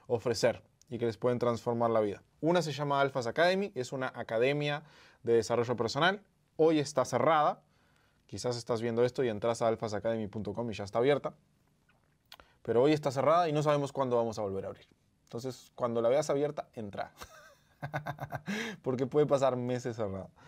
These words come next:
Eh, y número dos, a los que quieran aprender seducción, a los que quieran aprender cómo desarrollar su atractivo, a los que quieran convertirse en el hombre más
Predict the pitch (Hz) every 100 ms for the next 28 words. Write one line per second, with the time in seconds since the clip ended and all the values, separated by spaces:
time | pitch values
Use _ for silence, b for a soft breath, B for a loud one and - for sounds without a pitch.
0 | B B B B B B B _ 123 120
1 | 120 117 117 127 147 175 175 170 180 156
2 | 139 139 143 156 151 143 139 143 - 156
3 | 131 - 202 160 170 131 123 - - 151
4 | 147 139 127 120 127 135 135 - 139 139
5 | 123 120 110 143 - 143 123 107 - 185
6 | 156 127 117 110 120 110 151 147 143 123
7 | 117 135 135 143 123 127 127 131 123 B
8 | B B B B 110 135 147 - - -